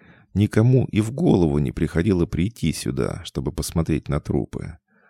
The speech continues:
Их было слишком много. По ночам я выходил и считал их. Вам известно, сколько детей умерло в блокаду?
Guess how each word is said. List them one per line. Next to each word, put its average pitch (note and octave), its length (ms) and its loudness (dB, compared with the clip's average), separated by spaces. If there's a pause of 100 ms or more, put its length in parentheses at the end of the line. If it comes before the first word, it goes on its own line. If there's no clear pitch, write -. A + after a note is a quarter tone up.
(160)
Их G2 220 -6
было G#2 280 2
слишком - 480 -2
много. G#1 680 -2 (500)
По E2 100 0
ночам F#2+ 440 2
я D#2+ 140 4
выходил G2 540 2
и C#2 160 -8
считал - 580 -2
их. - 300 -14 (560)
Вам G#2+ 240 4
известно, A2 640 2
сколько - 480 0
детей F2+ 500 0
умерло D#2+ 440 2
в D2 80 -8
блокаду? - 800 -4